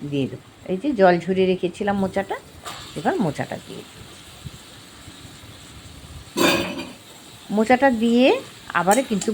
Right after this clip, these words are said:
মশলার সঙ্গে সুন্দর করে একটু কষিয়ে নেওয়ার পালা। মোচার জিনিসটাই এই রকম। আর এত সুন্দর লাগে মোচা খেতে, মোচার পাতুরি হোক, মোচার ছেঁচকি হোক, মোচার ঘন্ট হোক, বা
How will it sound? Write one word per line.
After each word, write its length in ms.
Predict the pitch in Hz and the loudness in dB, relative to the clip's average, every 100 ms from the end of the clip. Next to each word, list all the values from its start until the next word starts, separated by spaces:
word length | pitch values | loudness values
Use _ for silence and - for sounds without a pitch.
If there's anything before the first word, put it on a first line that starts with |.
| 196 | 0
মশলার 360 | 160 - 165 - | 0 0 0 0
সঙ্গে 220 | 160 202 277 - | -2 -2 -4 -2
সুন্দর 340 | 190 190 240 - | 0 2 0 0
করে 180 | 165 185 427 - - - - 156 | 0 0 0 -6 -18 -20 -12 -10
একটু 240 | - 339 523 - - - | -4 2 2 2 -16 -2
কষিয়ে 360 | 208 208 196 156 | 2 2 2 0
নেওয়ার 220 | 123 90 - | 0 -4 -8
পালা। 200 | - - - - - - - - - 220 | -16 -20 -20 -20 -20 -20 -20 -20 -6 0
মোচার 260 | 254 349 254 | 2 2 4
জিনিসটাই 480 | 247 254 - 302 339 202 | 6 6 4 2 4 4
এই 80 | 113 104 | 2 -2
রকম। 240 | - - - - - - - - - - - - - - - - - - - - - - - - - | -8 -10 -18 -20 -20 -18 -14 -14 -16 -18 -16 -16 -16 -10 -10 -12 -20 -20 -20 -18 -18 -18 -20 -14 -2
আর 80 | 170 156 | 2 2
এত 100 | - 262 370 - | 2 0 0 -2
সুন্দর 300 | 180 185 240 220 | -2 2 4 4
লাগে 180 | 208 240 | 2 0
মোচা 220 | 196 190 190 | 0 0 -2
খেতে, 200 | 196 202 202 180 | -2 2 2 2
মোচার 240 | 165 180 156 | 2 2 2
পাতুরি 440 | 160 - 175 202 190 | 0 -2 -2 -2 2
হোক, 200 | 214 175 117 | 4 4 0
মোচার 260 | 151 175 160 | -4 -4 -6
ছেঁচকি 380 | - 165 - 196 190 | -4 -6 -6 -2 2
হোক, 180 | 196 170 127 | 2 2 0
মোচার 280 | 143 - 160 151 | -4 -2 -2 2
ঘন্ট 280 | 151 160 160 202 | 2 2 0 4
হোক, 200 | 226 214 - - - - - - | 6 6 2 -12 -20 -20 -20 -4
বা 80 | 226 | 2